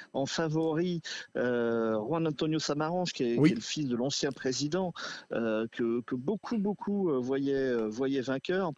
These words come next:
Speaker 2: Ouais, moi le
Speaker 1: Et
Speaker 2: premier, hein,
Speaker 1: également
Speaker 2: moi le premier, hein, je le voyais avec, euh, Sebastienko, euh, jouer les, donc, euh, la
Speaker 1: Et
Speaker 2: victoire finale, hein.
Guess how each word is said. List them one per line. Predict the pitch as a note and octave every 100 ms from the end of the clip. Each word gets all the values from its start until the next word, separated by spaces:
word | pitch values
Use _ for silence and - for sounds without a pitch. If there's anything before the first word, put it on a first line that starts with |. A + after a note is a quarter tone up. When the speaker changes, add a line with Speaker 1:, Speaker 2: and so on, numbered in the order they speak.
| -
Speaker 2:
Ouais, | C3 D#3
moi | A3
le |
Speaker 1:
Et | E3
Speaker 2:
premier, | A#3+ B3+
hein, | A3
Speaker 1:
également | G3 -
Speaker 2:
moi | G#3
le | A3
premier, | G3 A#3+ G#3
hein, | F#3 F3+
je |
le | E3
voyais | E3+ F#3+ G3
avec, | F3 D#3+ E3+
euh, | D#3+ D#3+ C#3+ - -
Sebastienko, | - F3+ F#3 F3+ F#3+ G3 G#3 G#3+ F#3+ D#3+
euh, |
jouer | D3 G3+
les, | F3+ E3 D3+ C#3+ C3 - -
donc, | - D#3 D3+
euh, | C#3 C3 C#3
la | D3
Speaker 1:
Et |
Speaker 2:
victoire | C3+ F#3+
finale, | - F#3+
hein. | B2